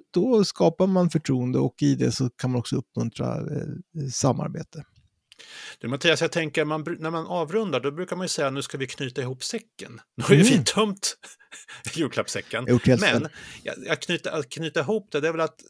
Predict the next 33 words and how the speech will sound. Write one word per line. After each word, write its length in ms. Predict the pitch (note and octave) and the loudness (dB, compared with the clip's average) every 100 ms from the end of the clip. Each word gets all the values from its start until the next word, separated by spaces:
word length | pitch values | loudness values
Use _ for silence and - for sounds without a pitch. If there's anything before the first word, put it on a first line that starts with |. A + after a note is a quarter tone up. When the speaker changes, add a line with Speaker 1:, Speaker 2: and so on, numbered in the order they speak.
| _ | _
Speaker 2:
jag 320 | - D3 - | -8 -8 -8
berättar 320 | - F3+ F3+ C#3+ | -4 -4 -2 -2
varför 1080 | C#3 C3 - - - - D#3+ C#3+ B2+ B2+ E3+ | -2 -4 -14 -18 -18 -6 -2 -2 -4 -8 -8
öppnar 240 | - D3 | -6 -4
vi 80 | D3 | -2
de 120 | D3+ | -2
här 80 | F#3 | -2
paketen 500 | E3 - A2 G#2+ A#2 | -4 -4 -4 -4 -6
och 60 | |
bara 120 | A#2 B2 | -4 -4
påminna. 540 | - C3+ D#3 C3+ G#2 | -2 -4 -4 -4 -4
Det, 240 | G#2 A2+ B2+ | -4 -8 -10
det 80 | C3 | -12
kan 120 | C3 | -8
vara 80 | C#3 | -8
smart 300 | B2+ C3+ A#2+ | -6 -8 -8
att 80 | B2 | -8
ta 240 | D#3+ C3 | -2 -2
där 160 | G2+ G2 | -2 -4
då. 180 | G2 G2 - - - | -6 -8 -14 -20 -14
Jo, 240 | D3+ E3 C3+ | -6 -4 -4
det 100 | B2+ | -2
var 140 | C#3+ | 0
ju 60 | C#3+ | 0
för 140 | - | -2
att 120 | B2+ | -6
när 80 | C3+ | -6
arbetsmiljöarbetet 840 | C3+ B2+ B2 C3+ B2+ B2 C#3+ C#3+ - | -4 -4 -6 -6 -6 -4 -6 -6 -8
fungerar 420 | B2+ A#2 A2+ B2+ | -8 -4 -4 -4
optimalt 760 | B2+ - B2 D3+ D3+ A2 G2 | -10 -12 -8 -6 -4 -6 -6
på 60 | - | -10
en 80 | G#2+ | -6
arbetsplats, 640 | G2+ G2 - - A2 - | -6 -8 -10 -6 -6 -6